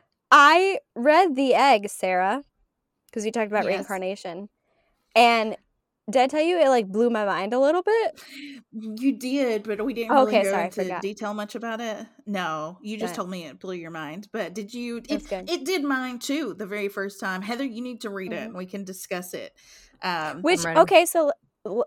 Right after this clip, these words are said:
Speaker 1: let's talk about that a little bit, 'cause we talked about with The Egg how it's like you're every single person in that universe.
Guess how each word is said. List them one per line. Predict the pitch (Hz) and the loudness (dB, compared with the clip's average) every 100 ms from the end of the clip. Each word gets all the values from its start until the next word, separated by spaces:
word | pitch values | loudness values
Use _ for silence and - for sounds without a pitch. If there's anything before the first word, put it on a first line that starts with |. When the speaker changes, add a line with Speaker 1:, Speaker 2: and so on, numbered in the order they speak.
| _ | _
Speaker 1:
let's | - 320 - | -4 -4 -2
talk | 381 403 | -6 -2
about | 277 202 | -2 0
that | 196 | -2
a | 185 | -2
little | 190 185 | -4 -4
bit, | - | -6
'cause | 214 | -6
we | 254 | -6
talked | 285 294 339 | -4 -6 -2
about | 247 202 190 _ _ _ _ _ _ _ _ | 2 2 0 _ _ _ _ _ _ _ _
with | 254 233 226 | -2 0 0
The | - 208 | -4 -2
Egg | 202 190 185 196 _ _ _ _ | 0 0 -2 -8 _ _ _ _
how | - 240 220 208 202 202 196 _ _ - | -4 2 4 6 6 4 0 _ _ -2
it's | 214 - | -2 0
like | 214 202 - | 0 0 -4
you're | 185 202 | -4 0
every | 190 202 202 | 2 2 -2
single | 208 196 | -6 -6
person | 202 196 196 | -2 -2 -4
in | 190 185 | -8 -6
that | 170 170 - | -4 -6 -6
universe. | 190 180 180 190 285 - | -8 -6 -6 -6 -6 -10